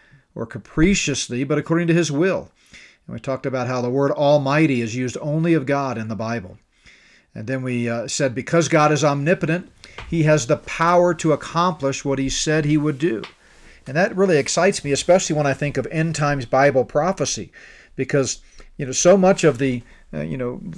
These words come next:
climactic things that the stage is being set for, that we're headed towards, uh, uh, very soon, I believe, as you see the stage being set, are pretty powerful supernatural things. And sometimes we become so blinded and discouraged by all the evil that's around us,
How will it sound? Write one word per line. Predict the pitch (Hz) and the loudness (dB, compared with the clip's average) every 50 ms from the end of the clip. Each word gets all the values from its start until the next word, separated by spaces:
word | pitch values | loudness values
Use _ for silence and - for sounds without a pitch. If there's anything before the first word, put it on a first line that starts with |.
| - - 233 - 156 | -16 -18 -16 -16 -12
climactic | - - 151 147 143 135 151 165 180 - - - 165 123 - | -6 -4 -2 -2 0 2 2 2 2 0 0 -2 -2 -2 -2
things | - - 160 180 190 185 165 151 117 | -2 0 2 4 4 4 2 2 0
that | 139 131 123 - | 0 -2 -2 -2
the | 127 | -6
stage | - - - 160 160 170 180 143 | -6 -2 2 4 4 4 4 4
is | 151 156 127 | 0 -2 0
being | 120 156 156 147 135 | 0 0 0 0 0
set | - - - 180 185 185 | -2 0 2 0 0 0
for, | - - 147 127 123 | -4 -6 -4 -4 -2
that | 117 131 131 | -2 -4 -4
we're | - 135 135 131 | -4 -4 -4 -4
headed | 117 120 147 170 185 190 160 117 | -2 0 2 4 4 4 2 0
towards, | - 131 127 120 110 104 95 92 117 | -4 -6 -4 -4 -4 -6 -6 -6 -8
uh, | 113 107 101 - - - - - - - - | -8 -8 -8 -12 -16 -20 -20 -20 -20 -16 -12
uh, | 123 117 117 139 147 147 | -10 -10 -8 -8 -8 -8
very | - 120 110 135 160 180 196 208 190 | -8 -4 0 2 4 4 6 4 4
soon, | - - - 190 220 226 196 | 4 2 2 2 2 2 2
I | 139 117 117 | 0 0 -2
believe, | 101 113 110 110 107 101 | -4 -4 -6 -6 -6 -6
as | 113 117 113 | -6 -6 -6
you | 123 120 | -6 -6
see | 107 - 147 135 | -6 -4 -4 -4
the | 120 120 | -4 -4
stage | - - 139 127 123 117 104 107 | -6 -6 -4 -4 -4 -4 -6 -6
being | 117 117 113 110 | -6 -6 -4 -4
set, | - - 131 117 110 - - - - - - - - - | -6 -4 -4 -6 -6 -8 -12 -20 -20 -20 -20 -20 -18 -8
are | - 147 147 | -4 -4 -4
pretty | 143 - - - - 180 202 226 247 247 233 | -4 -4 -8 -4 0 0 2 2 2 0 -2
powerful | - - - - - 185 202 202 185 160 - 160 135 | -4 -4 -2 0 2 4 4 4 2 2 0 -4 -4
supernatural | - - - 180 190 - 170 170 160 156 156 165 165 - - 151 139 131 | -4 -2 0 0 0 0 0 -2 0 2 0 0 0 -2 -4 -4 -4 -4
things. | 131 - 160 175 202 190 151 120 - | -4 -4 -4 -2 -2 -2 -2 -4 -4
And | 123 117 | -6 -6
sometimes | - - 190 185 - 196 175 156 | -4 -4 -2 0 0 0 0 0
we | 147 156 | 0 0
become | 143 147 139 - 156 143 135 | 0 0 -2 -2 -4 -4 -4
so | - - 165 165 170 | -2 0 0 0 0
blinded | 135 143 135 139 160 185 190 156 143 131 | 0 0 0 0 0 0 0 0 -2 -2
and | 131 123 | -4 -6
discouraged | 120 120 - - - 151 180 196 185 151 117 113 | -6 -6 -6 -4 -2 0 0 2 0 0 -2 -2
by | 117 135 131 | 0 0 2
all | 131 131 143 156 165 | 2 4 4 4 2
the | 151 143 135 175 | 2 -2 -4 -2
evil | 175 190 214 240 190 196 208 | 0 2 2 2 2 2 2
that's | - 131 123 - - | 2 2 0 -2 -2
around | 123 110 110 110 107 110 | -6 -4 -4 -6 -6 -6
us, | 131 151 151 - | -8 -8 -8 -10